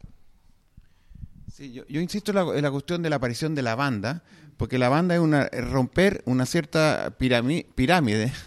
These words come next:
del jefe de la banda, sino que esta es una cuestión más comunitaria, entonces, que eso es muy del rock, ¿no? Entonces, eh, de a-, ¿los Animals de qué país eran ellos? Ingleses.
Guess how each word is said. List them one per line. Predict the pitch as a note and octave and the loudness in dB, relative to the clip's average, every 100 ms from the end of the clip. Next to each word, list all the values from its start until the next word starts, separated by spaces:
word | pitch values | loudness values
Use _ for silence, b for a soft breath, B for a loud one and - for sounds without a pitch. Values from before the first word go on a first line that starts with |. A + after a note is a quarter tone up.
| B B B - | B B B -8
del | G#2 - | -8 -4
jefe | F3 D#3+ | -4 -2
de | D#3+ | -2
la | C#3+ | 0
banda, | D#3 E3 D3 D3+ D#3+ - | 0 0 -2 -4 -6 -8
sino | - B2 C#3+ | -4 0 0
que | B2+ | 0
esta | C#3 C#3+ | -2 0
es | C3+ | -2
una | B2 | -2
cuestión | A#2 C#3+ C#3 | -2 -2 0
más | G2+ C3+ C3 | 0 0 0
comunitaria, | - A2+ G#2 G#2 F3+ G2 | -4 -4 -2 -2 -2 -2
entonces, | F#2 B2 A#2+ G#2+ b b | -4 -6 -6 -8 b b
que | C#3 | -4
eso | D3 C3 | 0 0
es | |
muy | A#2+ D3+ | 0 0
del | C#3 B2 | 0 0
rock, | G3 F3 - | 0 -2 -2
¿no? | A#2+ C#3 _ | -4 -4 _
Entonces, | - A#2+ - B2+ - b b b b | -10 -10 -4 -6 -6 b b b b
eh, | - A2 A2 G2+ D#2 | -6 -2 0 -2 -2
de | A#2+ | 0
a-, | D3+ - | -2 0
¿los | B2 E3+ | 2 4
Animals | A3 G#3 D#3 | 4 2 -2
de | D3 | -4
qué | A3+ | -2
país | E3+ C3+ | 0 0
eran | A#2+ B2+ | 0 -2
ellos? | C3+ D#3+ F#3+ - | -2 -4 -8 -14
Ingleses. | C#3+ G#3 - | -20 -20 -20